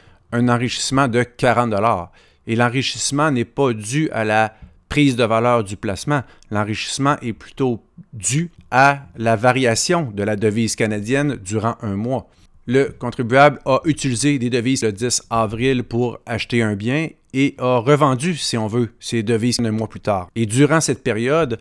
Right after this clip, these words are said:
la variation de la devise canadienne par rapport à la devise américaine a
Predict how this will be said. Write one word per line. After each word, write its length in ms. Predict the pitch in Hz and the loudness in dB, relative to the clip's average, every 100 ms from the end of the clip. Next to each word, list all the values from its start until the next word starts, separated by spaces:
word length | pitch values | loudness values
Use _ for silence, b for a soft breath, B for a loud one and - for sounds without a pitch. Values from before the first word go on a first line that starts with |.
| B - | B -2
la 180 | 120 120 | 0 2
variation 580 | 123 131 120 113 147 | 2 2 2 0 -2
de 180 | 131 113 | -2 0
la 140 | 113 113 | 0 0
devise 320 | 110 127 - | 0 0 0
canadienne 460 | 123 113 107 135 | 0 0 0 0
par 100 | 131 | 0
rapport 300 | 107 104 117 | 0 0 2
à 80 | 110 | 2
la 220 | 110 110 b b | 2 -2 b b
devise 320 | 104 107 117 | -4 0 2
américaine 500 | 117 110 - 143 156 - | 4 2 4 4 4 0
a 280 | 127 131 | 2 2